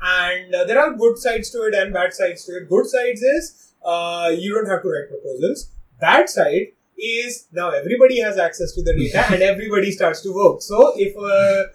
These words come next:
Speaker 1: if a supernova happens, supernova is basically when a star dies. A star, not just any star, like our sun is like meh,
Speaker 2: Hmm.
Speaker 1: but, uh, star, say if I replaced that star with sun,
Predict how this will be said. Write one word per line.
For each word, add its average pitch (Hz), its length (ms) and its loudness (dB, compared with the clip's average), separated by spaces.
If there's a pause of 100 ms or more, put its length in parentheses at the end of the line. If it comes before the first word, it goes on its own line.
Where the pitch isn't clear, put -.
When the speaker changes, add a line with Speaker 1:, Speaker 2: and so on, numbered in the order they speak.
(200)
Speaker 1:
if - 140 -14
a 294 60 -6
supernova 226 680 -2
happens, 175 420 -4
supernova 202 460 -8
is 190 80 -10
basically 190 380 -8
when 180 100 -4
a 175 60 -4
star 156 280 -6
dies. 131 720 -10
A 185 60 -2
star, 185 360 -2
not 240 220 0
just - 220 -10
any 170 260 -6
star, 240 440 -10
like 185 160 -2
our 196 160 -4
sun 190 280 -10
is 190 140 -16
like 185 220 -4
meh, 202 220 -10 (420)
Speaker 2:
Hmm. - 80 -4 (220)
Speaker 1:
but, 170 500 -2
uh, 165 360 0
star, 214 680 -2
say 208 280 -4 (220)
if - 80 -12
I 202 180 2
replaced 202 580 -4
that 185 200 -4
star 180 400 -4
with 175 160 0
sun, 226 440 -2